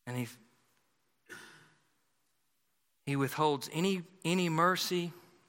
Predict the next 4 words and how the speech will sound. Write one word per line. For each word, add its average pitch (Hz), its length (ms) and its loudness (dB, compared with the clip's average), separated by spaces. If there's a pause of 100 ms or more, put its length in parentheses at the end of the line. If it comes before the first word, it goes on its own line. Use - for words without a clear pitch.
(720)
any 151 200 4
compassion, 135 720 0 (3500)
and 123 160 -4
he, 123 140 0